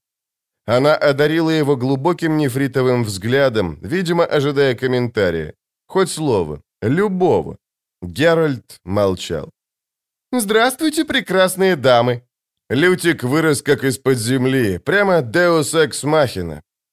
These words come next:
"Низко кланяюсь, отдавая дань красоте. Госпожа Нейт, госпожа Мозаик, простите, что без цветов". "Прощаем. Ну, что там нового в искусстве?"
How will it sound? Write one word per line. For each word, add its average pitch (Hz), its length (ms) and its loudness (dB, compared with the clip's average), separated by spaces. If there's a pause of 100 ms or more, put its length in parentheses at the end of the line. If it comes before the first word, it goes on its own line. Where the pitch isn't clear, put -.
(160)
"Низко 247 460 0
кланяюсь, 139 760 2
отдавая 127 600 2
дань 123 260 0
красоте. 110 640 -2 (320)
Госпожа 127 540 0
Нейт, 113 340 -2
госпожа 143 600 0
Мозаик, 104 540 0 (280)
простите, 233 520 0
что 185 180 0
без 160 240 -2
цветов". 151 400 -2 (800)
"Прощаем. 185 720 -6 (420)
Ну, 233 460 0
что - 260 -2
там 240 220 -2
нового 226 320 -2
в 214 80 -4
искусстве?" - 640 -8